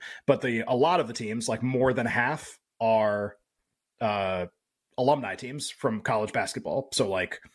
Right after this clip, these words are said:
a collection of Florida players, a collection of North Carolina players, whatever, name, name the college. And there's a chance that they have, like, some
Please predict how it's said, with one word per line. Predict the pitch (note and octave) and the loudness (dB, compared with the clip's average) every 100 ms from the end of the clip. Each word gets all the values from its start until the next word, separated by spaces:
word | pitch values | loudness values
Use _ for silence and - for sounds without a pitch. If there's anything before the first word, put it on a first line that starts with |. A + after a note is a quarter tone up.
| _ | _
a | B2 | -6
collection | - G#2 - B2 | -2 0 0 2
of | A#2+ B2+ B2 - | 4 4 2 -4
Florida | - G3+ D#3+ A2+ | 0 2 4 0
players, | G#2+ F#2+ F#2 F#2 A2 | -6 -8 -8 -8 -8
a | G#2+ | -8
collection | - F#2+ - A2+ | -8 -6 -4 -2
of | A#2 B2 A#2 - | 0 0 -2 0
North | A2+ A2+ | 0 4
Carolina | E3 E3 E3 C3+ | 4 4 2 0
players, | B2 F#2+ F#2+ | -4 -8 -6
whatever, | A#2+ G#2 F#2 | -2 -2 -2
name, | A2+ A2+ G#2+ | -2 -2 -2
name | C3 B2 | 0 0
the | A2+ | 0
college. | A2 G2+ F#2 C3 - - - - | 2 2 2 0 -4 -8 -8 2
And | A2+ | 4
there's | G#2+ G#2 | 4 2
a | A2+ | 2
chance | F3+ D3+ C3+ | 2 2 -2
that | C3 | -6
they | B2 | -2
have, | A2 G#2+ G2 - | 0 0 -2 -4
like, | A2 | -4
some | - A2 G#2 G#2 | 0 0 0 -4